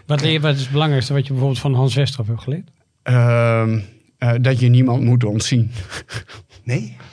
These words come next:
Speaker 2: Oh, hij wa-, hij deed het liefst nog zelf mee. En dan schopte hij je gewoon over de reling heen. Gewoon, eh,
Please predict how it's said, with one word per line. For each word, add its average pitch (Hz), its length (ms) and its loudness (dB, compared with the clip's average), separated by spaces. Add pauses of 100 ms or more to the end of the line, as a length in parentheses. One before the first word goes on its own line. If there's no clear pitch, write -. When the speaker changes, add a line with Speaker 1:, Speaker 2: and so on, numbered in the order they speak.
(240)
Speaker 2:
Oh, 92 540 -2 (240)
hij 123 120 0
wa-, 117 180 2 (120)
hij 139 160 2
deed 131 460 0
het 135 140 0
liefst 139 220 0
nog 123 200 2
zelf 135 300 2
mee. 101 320 0 (260)
En 110 100 -8
dan 107 100 -4
schopte 127 300 -2
hij 113 100 2
je 107 100 0
gewoon 113 260 0
over 110 180 -2
de 110 100 -2
reling 107 380 0
heen. 92 280 -2 (380)
Gewoon, 110 340 -2
eh, 107 260 0